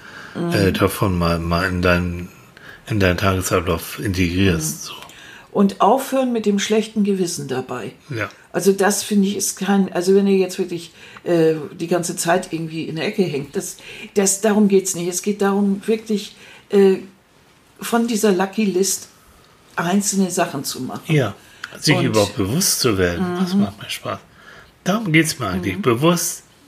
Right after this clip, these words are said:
Speaker 2: Es geht ganz viel um Aufmerksamkeitstraining auch oder
Speaker 1: Mhm.
Speaker 2: Wahrnehmung, dass ich wahrnehme, das ist jetzt ein Moment, der mir gut bekommt. Das
Speaker 1: Mhm.
Speaker 2: mag ich gern.
Speaker 1: Mhm.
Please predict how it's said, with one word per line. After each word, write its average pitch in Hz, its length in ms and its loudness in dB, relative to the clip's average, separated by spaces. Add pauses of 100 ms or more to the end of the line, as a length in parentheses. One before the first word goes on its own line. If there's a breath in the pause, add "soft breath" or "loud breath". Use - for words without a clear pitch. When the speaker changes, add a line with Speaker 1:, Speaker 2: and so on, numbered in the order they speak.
(180)
Speaker 2:
Es - 200 -2
geht 120 180 -4
ganz 160 260 0
viel 135 240 0
um 104 260 -4 (500 loud breath)
Aufmerksamkeitstraining 117 2250 -2
auch - 200 -4
oder 98 220 4
Speaker 1:
Mhm. 104 80 0
Speaker 2:
Wahrnehmung, 101 680 2 (680 loud breath)
dass - 220 0
ich 101 180 -4
wahrnehme, 127 520 0
das 143 280 0
ist 151 160 0
jetzt 123 200 0
ein 113 40 -4
Moment, 104 420 -4 (800)
der 117 80 -4
mir 107 120 -4
gut 190 260 0
bekommt. 95 400 -4 (120)
Das 208 140 0
Speaker 1:
Mhm. 202 60 6
Speaker 2:
mag 151 200 2
ich - 120 -8
gern. 170 280 -4 (260)
Speaker 1:
Mhm. 196 320 -4